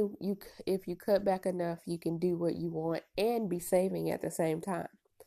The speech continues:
I know want, it's a wants versus needs thing,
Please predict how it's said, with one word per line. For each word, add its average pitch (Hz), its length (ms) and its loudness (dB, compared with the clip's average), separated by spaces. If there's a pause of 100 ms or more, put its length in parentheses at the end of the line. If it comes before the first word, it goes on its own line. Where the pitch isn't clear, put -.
(500)
I 156 140 2
know 185 200 4
want, 190 580 2
it's 170 240 0
a 160 100 2
wants 180 480 2
versus 175 520 2
needs 180 520 2
thing, 160 500 2